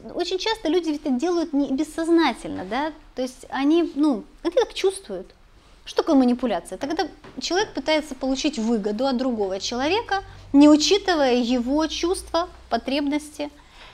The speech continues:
и желания. Да? Э, то же самое, это как раз тот уровень, на который очень часто мы выходим именно со своими близкими.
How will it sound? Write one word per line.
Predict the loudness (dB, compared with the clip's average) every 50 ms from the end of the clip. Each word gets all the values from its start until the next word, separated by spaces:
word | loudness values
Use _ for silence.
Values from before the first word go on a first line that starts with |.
| -20 -10 -4
и | -2 -2
желания. | -2 -2 -2 -4 -6 -8 -10 -12 -14 -16 -20 -20 -20 -20 -20 -20 -20 -20 -20 -20 -20 -20 -20 -20 -20 -20 -20 -20 -20 -20 -20 -20 -20 -20 -20 -20 -14 -8
Да? | -4 -2 -2 -2 -2 -6 -12 -20 -20 _ -20 -20 -20 -20 -14
Э, | -12 -12 -10 -8 -8 -8 -8 -8 -10 -10 -12 -16 -18 -20 -20 -20 -20 -20 -20 -20 _ _ -20 -20 -20 -20 -16 -16 -10 -6
то | -6 -4
же | -4 -6
самое, | -6 -2 -2 -2 0 0 0 -2 -2 -6 -6 -6
это | -8 -4 -2 -2 -2 -2 -4
как | -6 -4
раз | -4 -4 -4 -4
тот | -8 -8 -4 -4
уровень, | -2 -2 0 0 -2 -2 -4 -4
на | -6 -4
который | -4 -6 -4 -4 -2 -2 -2 -2
очень | 0 -2 -2 0 0 -2 0
часто | 0 2 2 4 2 2 0 0 2
мы | 2 4 2 2
выходим | 0 -2 -2 -2 -2 -2 -2 -2
именно | -4 -2 -2 -2 -2 -4 -6
со | -8 -10
своими | -8 -4 -2 -2 0 0 0
близкими. | -2 -2 -2 -2 -4 -4 -8 -12 -14 -14 -14 -14